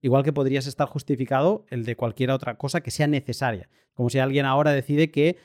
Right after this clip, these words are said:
no está bien que lavemos la ropa porque considera que las lavadoras consumen mucho. Y la gente dirá, "Bueno, ya, pero es que yo tengo que lavar la ropa y no voy a gastar el tiempo en lavarlo manualmente,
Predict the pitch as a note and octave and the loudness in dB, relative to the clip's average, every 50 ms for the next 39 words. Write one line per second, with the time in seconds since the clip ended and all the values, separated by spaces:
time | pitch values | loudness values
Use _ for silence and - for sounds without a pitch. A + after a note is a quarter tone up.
0 | _ _ - B2+ B2+ C#3 C#3 C3+ - C#3+ C#3 C#3 C#3+ D3 D3 D#3 E3 D#3+ D#3 D3+ | _ _ -4 0 2 2 2 4 4 4 4 6 4 4 4 4 4 4 2 2
1 | - D3 B2+ B2 B2 C3+ C#3 C#3+ C#3 C#3+ C3+ C3+ D3 D3+ C#3+ E3+ E3 D3 C3+ A#2+ | 0 0 2 2 4 2 2 2 2 2 2 4 2 2 2 2 0 0 -2 -4
2 | - A#2 C3 B2+ - - B2+ B2+ C3+ C#3+ - D3+ C3+ B2+ C3+ C#3 B2+ A#2 A#2+ A#2+ | -4 -4 -4 -4 -2 -2 -2 -2 -2 -2 -2 -2 -4 -4 -4 -4 -4 -4 -2 -2
3 | A#2+ B2+ C#3 - - B2 A2+ A#2+ A#2 A#2+ C#3+ G#3 A#3+ G#3 - G2+ G2 G2 A2 G#2+ | -2 -4 -4 -4 -4 -6 -6 -4 -4 -2 0 0 0 -2 -4 -8 -6 -8 -10 -12
4 | A2 G2+ F#2+ G2 - C#3+ G#2 G#2+ B2 B2+ A2 G#2 G2 - - A#2+ A#2+ D#3 C#3 A2+ | -12 -14 -12 -8 -6 -6 -6 -6 -8 -10 -10 -14 -14 -8 -6 -4 -2 -2 -2 -2
5 | G#2 G#2 G#2+ A2+ A#2 C#3 F3 G#3+ F#3 C3 A#2 A2+ A#2 A2 G#2+ G2+ - A#2+ A2+ G#2+ | -2 -2 -2 -4 -4 -4 -4 -2 0 0 0 -2 -4 -6 -10 -8 -6 -6 -6 -4
6 | G#2 A#2+ A#2 A2+ D#3+ D#3+ C3 A2+ G#2 G2 G2+ A2+ A2+ A#2 A2 G#2+ G#2+ G#2+ G2+ G2 | -4 -4 -4 -2 0 -2 -2 -2 -6 -6 -6 -6 -4 -4 -6 -6 -6 -8 -10 -12
7 | G#2+ A2 C3+ F#3+ G#3 E3 - - | -6 -2 0 0 0 0 -2 -8